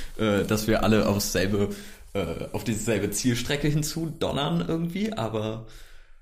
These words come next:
hm, und deswegen als Kind hab ich das auch, war ich mehr zugänglich dafür, irgendwie auch in Geschichten, hab mich das dann mehr abgeholt, aber nicht aus einer Angst heraus irgendwie, sondern vielleicht auch aus Interesse, ich weiß es aber.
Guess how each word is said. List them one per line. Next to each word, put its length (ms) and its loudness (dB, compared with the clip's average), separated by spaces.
hm, 400 2
und 140 0
deswegen 280 2
als 160 -2
Kind 420 0
hab 180 -2
ich 100 -2
das 340 -4
auch, 340 -4
war 160 -2
ich 220 -6
mehr 500 0
zugänglich 720 -2
dafür, 260 -6
irgendwie 240 -2
auch 140 0
in 80 4
Geschichten, 460 -2
hab 80 -6
mich 140 -8
das 180 -6
dann 180 0
mehr 380 -2
abgeholt, 580 -4
aber 140 0
nicht 320 0
aus 160 -4
einer 360 -2
Angst 340 -2
heraus 320 -2
irgendwie, 640 -6
sondern 800 -4
vielleicht 260 -8
auch 80 -12
aus 160 -8
Interesse, 420 -10
ich 140 -10
weiß 100 -4
es 120 -10
aber. 340 -12